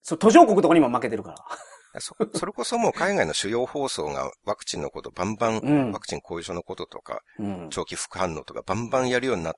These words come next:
Speaker 2: たのに、
Speaker 1: うんうんうんうん。
Speaker 2: 日本では本当に地方局しかできないですからね。
Speaker 1: はいはいはいはいはい。
Speaker 2: まあ、そんで、三百兆円ぐらい税金で払わなきゃいけないわけでしょ？
Speaker 1: うん。
Speaker 2: 下手したらこれから。
Speaker 1: うんうんうんうん。
Speaker 2: 逃げた方がいいですよ、日本から。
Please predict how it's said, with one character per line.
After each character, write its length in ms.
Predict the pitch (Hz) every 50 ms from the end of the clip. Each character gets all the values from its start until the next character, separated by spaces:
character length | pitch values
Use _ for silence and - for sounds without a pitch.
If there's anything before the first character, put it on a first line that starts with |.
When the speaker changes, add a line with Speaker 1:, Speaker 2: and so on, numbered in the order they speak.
| _ -
Speaker 2:
た 260 | - 65 65 65 64
の 180 | 139 127 120 110
に、 220 | 101 143 - 143 117
Speaker 1:
う 40 |
ん 20 | 110
う 20 |
ん 160 | 104 92 - -
う 60 | 98
ん 60 | 95 87
う 40 | 98
ん。 20 |
Speaker 2:
日 60 | 104
本 240 | 101 90 143 139 139
で 100 | 113 92
は 180 | 82 76 71 76
本 160 | 82 92 -
当 60 | 104
に 60 | 85
地 160 | - - - 131
方 160 | 143 170 139
局 240 | - - - - 120
し 100 | - -
か 120 | - 80
で 100 | 73 69
き 100 | - 76
な 120 | 67 60
い 40 | 57
で 60 | 55
す 80 | - -
か 80 | - 60
ら 100 | 60 60
ね。 140 | 69 64 - _ _ _ _
Speaker 1:
は 260 | - - 120 110 101
い 100 | 95 87
は 20 |
い 0 |
は 120 | - 90 69
い 60 | 65
は 160 | - - -
い 40 | - - - - - - -
は 60 | - -
い。 40 | -
Speaker 2:
ま 80 | 110
あ、 40 | 104
そ 140 | - - 110
ん 140 | 107 107 107
で、 260 | 107 107 107 104 - -
三 200 | - - 120 113
百 160 | 117 - -
兆 280 | - - 143 143 135 135
円 160 | 139 139 139
ぐ 80 | 143 131
ら 80 | 104
い 180 | 80 71 65 - -
税 160 | - 101 98
金 100 | - 110
で 80 | 101 95
払 140 | - 104 101
わ 80 | 104
な 100 | 98 85
き 60 | - -
ゃ 40 |
い 40 | -
け 80 | - 76
な 80 | 80
い 40 | 80
わ 60 | 71
け 100 | 67 -
で 120 | - - -
し 80 | -
ょ？ 160 | 71 78 92 -
Speaker 1:
う 60 | 104
ん。 220 | 104 107 104 104 98
Speaker 2:
下 120 | 95 -
手 40 | -
し 80 | -
た 80 | - 65
ら 60 | 65
こ 120 | - - 76
れ 80 | 69 -
か 120 | - 65
ら。 200 | 65 65 64 - -
Speaker 1:
う 40 | -
ん 40 | -
う 20 |
ん 500 | 92 90 82 - - 92 92 87 - - -
う 40 | 92
ん 140 | 85 76 -
う 60 | 85
ん。 200 | 87 101 101 101
Speaker 2:
逃 20 | 98
げ 160 | 104 101 -
た 140 | - 92 85
方 140 | 95 85
が 120 | 80 87 82
い 60 | 82
い 20 |
で 40 | -
す 100 | - 82
よ、 60 | 78
日 80 | 78 80
本 200 | - 87 73 69
か 160 | - 78 67
ら。 180 | 65 65 62